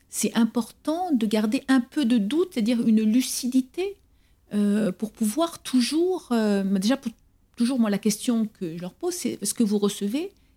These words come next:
Est-ce que ça sonne juste ? Est-ce que c'est utile ? Est-ce que c'est nourrissant ? Est-ce que c'est inspirant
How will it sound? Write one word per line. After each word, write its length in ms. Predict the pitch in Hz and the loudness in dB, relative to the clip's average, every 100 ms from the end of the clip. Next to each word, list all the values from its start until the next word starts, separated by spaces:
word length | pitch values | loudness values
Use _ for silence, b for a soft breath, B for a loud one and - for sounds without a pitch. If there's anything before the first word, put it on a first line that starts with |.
| - | -8
Est-ce 100 | 202 | -4
que 80 | 262 | -4
ça 220 | - 220 | -4 -4
sonne 320 | - 196 185 | -2 2 2
juste ? 340 | 196 311 - | 2 0 0
Est-ce 120 | 233 - | -4 -4
que 80 | |
c'est 200 | 214 - | -4 0
utile ? 380 | 180 180 - 349 403 | -2 -2 -2 -2 -2
Est-ce 200 | 233 - | -4 -4
que 100 | 214 | -6
c'est 240 | - - | -4 0
nourrissant ? 480 | 180 196 208 196 320 | 2 2 -2 -4 -8
Est-ce 140 | 311 | -10
que 80 | - | -8
c'est 180 | - - | -6 -4
inspirant 680 | 196 202 - - 240 330 855 | -2 -4 -4 -4 -2 -2 -6